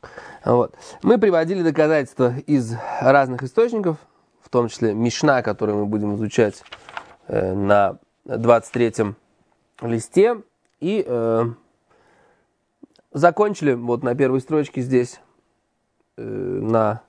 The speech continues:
нашей, э, вот этой Кав Бет Амуд Алеф странице, двадцать два, закончили, что,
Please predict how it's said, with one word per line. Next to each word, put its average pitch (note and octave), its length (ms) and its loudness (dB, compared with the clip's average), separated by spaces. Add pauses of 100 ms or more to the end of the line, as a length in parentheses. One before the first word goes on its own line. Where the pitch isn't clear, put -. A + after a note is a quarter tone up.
(840)
нашей, A2 580 -2
э, G#2+ 420 -2
вот G#2 140 -4
этой G2+ 240 -6
Кав A2+ 240 2
Бет A#2+ 160 2
Амуд A2 180 -2
Алеф A2 200 0
странице, G3+ 520 0 (1300)
двадцать A#2+ 300 2
два, F#3+ 280 2
закончили, F3 460 0
что, C3+ 360 2